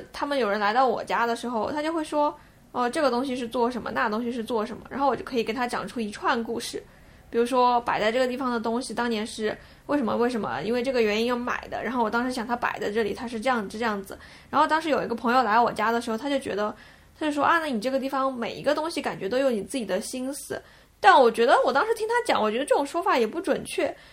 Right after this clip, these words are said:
就是他说的好像是我特别精心的去打造这个空间，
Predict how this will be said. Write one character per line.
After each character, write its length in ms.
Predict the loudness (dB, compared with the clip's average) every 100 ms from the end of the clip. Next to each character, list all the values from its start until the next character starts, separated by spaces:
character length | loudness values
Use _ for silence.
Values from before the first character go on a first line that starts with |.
| -4
就 100 | 0
是 80 | 0
他 120 | 0
说 180 | 0 2
的 80 | 2
好 140 | 2
像 120 | 0
是 120 | 0
我 120 | 0 0
特 140 | 0
别 100 | -4
精 240 | -4 -6 -6
心 160 | -4
的 80 | -4
去 120 | -4
打 280 | -8 -6 -4
造 200 | 2 2
这 120 | 2
个 100 | -2
空 260 | -6 -6 -6
间， 240 | -6 -8